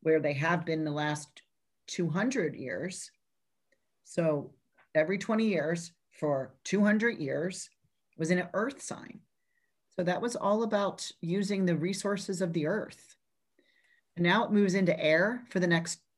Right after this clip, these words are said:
every twenty years, it'll conjoin in an air sign for the rest of our lives to use the, the resources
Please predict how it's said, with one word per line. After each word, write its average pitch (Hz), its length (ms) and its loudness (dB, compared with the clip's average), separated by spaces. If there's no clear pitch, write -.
every 160 320 4
twenty 165 520 4
years, 165 640 4
it'll 160 180 2
conjoin 170 840 4
in 175 140 4
an 170 220 6
air 180 280 4
sign - 520 -8
for - 80 -6
the 156 100 2
rest - 280 -4
of 127 80 -4
our 139 140 0
lives 175 320 2
to 175 440 4
use 170 840 4
the, 165 500 2
the 170 120 4
resources 190 1160 2